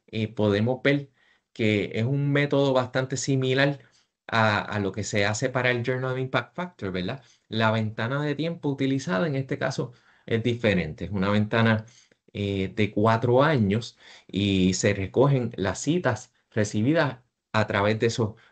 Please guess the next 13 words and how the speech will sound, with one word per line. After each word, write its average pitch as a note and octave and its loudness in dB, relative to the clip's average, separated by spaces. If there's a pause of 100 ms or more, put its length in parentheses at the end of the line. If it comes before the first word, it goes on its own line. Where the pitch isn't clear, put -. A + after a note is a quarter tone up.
cuatro A2 2
años, G2+ 2
pero F3 2
básicamente C3+ 0 (540)
es A2 -2
un C3 -2
conteo C3 2
de, B2 0 (320)
eh, G2+ -2
la G2 0
cantidad G2+ 0
de C#3+ 2
citas A3+ -4